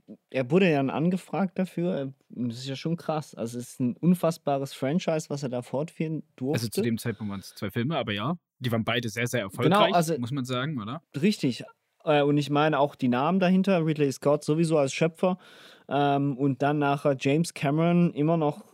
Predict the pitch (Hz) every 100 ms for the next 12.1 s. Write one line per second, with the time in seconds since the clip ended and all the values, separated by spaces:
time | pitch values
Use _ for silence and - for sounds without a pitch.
0 | _ 127 123 135 135 117 135 _ _ -
1 | 135 123 160 - 151 143 123 117 107 127
2 | 185 - 131 170 127 127 127 120 - 151
3 | 127 143 135 165 160 139 143 147 160 -
4 | _ _ _ _ _ _ _ _ - 131
5 | 139 147 160 - 165 139 147 135 156 151
6 | 151 156 151 143 139 165 - 156 135 131
7 | 156 165 156 151 147 139 143 139 156 127
8 | 131 147 139 165 156 - - - 147 196
9 | 240 190 220 - 185 185 247 - - 170
10 | 165 160 160 - 147 143 160 185 190 170
11 | 165 160 170 165 170 170 - 160 185 202